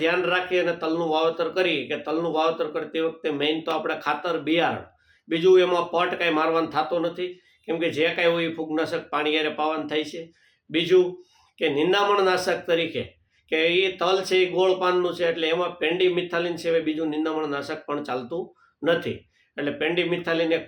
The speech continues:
પાઈ શકાય અથવા છાંટી શકાય. અમુક અમુક છે એ ગોળ સો એમ એલ ચાર વીઘે એમ જવા દે છે, પણ એમ બહુ એ કામે થોડુંક ઓછું કરે, પણ એમ સામે નડતું નથી. એટલે pendimethalin નિંદામણનાશક તરીકે ચાલે. ત્યાર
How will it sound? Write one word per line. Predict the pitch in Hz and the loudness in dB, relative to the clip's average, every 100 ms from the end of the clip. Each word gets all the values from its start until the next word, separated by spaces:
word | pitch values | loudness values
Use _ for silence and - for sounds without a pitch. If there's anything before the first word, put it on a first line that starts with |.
| - | -2
પાઈ | 160 165 | 0 0
શકાય | 170 180 170 156 | -4 -4 -2 -2
અથવા | 160 165 165 | -2 -2 0
છાંટી | 165 139 110 | -2 -2 -6
શકાય. | 131 - - _ _ _ _ | -10 -16 -20 _ _ _ _
અમુક | 147 196 190 | 2 2 4
અમુક | 190 190 185 | 4 4 2
છે | 190 185 180 | 2 4 6
એ | 185 180 - _ 147 | 4 2 -4 _ 0
ગોળ | 170 180 180 | 4 4 2
સો | 180 180 | 2 4
એમ | 170 170 | 4 2
એલ | 175 165 - | 2 0 -2
ચાર | 160 170 165 | 0 2 0
વીઘે | 151 160 160 - _ _ | 0 -2 -2 -8 _ _
એમ | 156 151 | -4 0
જવા | 151 185 180 | 2 2 2
દે | 165 | 0
છે, | 156 | 0
પણ | 151 151 165 | -2 0 0
એમ | 165 | 0
બહુ | 170 170 - 160 | -2 -2 -6 -10
એ | 147 - | -8 -2
કામે | 165 185 180 | 2 4 2
થોડુંક | 180 185 180 185 | 2 2 2 0
ઓછું | 190 185 | 0 0
કરે, | 180 180 175 | 0 0 2
પણ | 170 170 | 2 2
એમ | 143 | 0
સામે | 151 214 - _ 151 | -2 -4 -6 _ 0
નડતું | 185 190 170 117 | 2 2 -2 -4
નથી. | 101 90 90 _ _ _ | -6 -12 -20 _ _ _
એટલે | 147 139 160 | -6 -2 -2
pendimethalin | 170 180 180 180 170 170 160 | 0 2 0 0 -2 0 0
નિંદામણનાશક | 165 170 175 175 170 170 - | 2 2 0 -2 -4 -6 -8
તરીકે | 170 175 165 165 | 0 2 4 2
ચાલે. | 170 180 180 _ _ _ _ - | 0 0 -6 _ _ _ _ -2
ત્યાર | 160 185 | 2 4